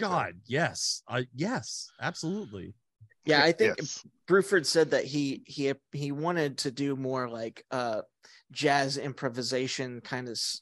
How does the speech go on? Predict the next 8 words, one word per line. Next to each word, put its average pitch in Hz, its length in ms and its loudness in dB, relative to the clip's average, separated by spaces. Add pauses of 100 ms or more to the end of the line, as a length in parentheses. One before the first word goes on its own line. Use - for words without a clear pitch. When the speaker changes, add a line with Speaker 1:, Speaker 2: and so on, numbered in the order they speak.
Speaker 3:
stuff, - 560 -6 (360)
and 123 140 -8
he, 135 160 -6 (100)
he 143 160 -8
didn't 170 300 -2
really 147 280 2
like 127 400 -6
the, 123 420 -6